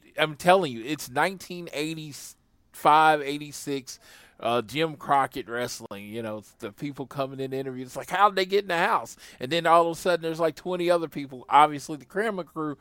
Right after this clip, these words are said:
but it was crazy. I enjoyed it. Save it. And he's like, "You know what? We're businessmen." Very another, another old school heel thing.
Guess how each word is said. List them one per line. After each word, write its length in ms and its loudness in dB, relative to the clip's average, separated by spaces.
but 180 6
it 140 4
was 300 -2
crazy. 840 -4
I 140 -8
enjoyed 580 -16
it. 160 -20
Save 420 0
it. 200 -10
And 140 -14
he's 180 -12
like, 160 -4
"You 80 -14
know 160 -6
what? 280 -2
We're 180 -6
businessmen." 840 -6
Very 360 8
another, 360 6
another 640 0
old 260 -6
school 240 -12
heel 160 -8
thing. 220 -20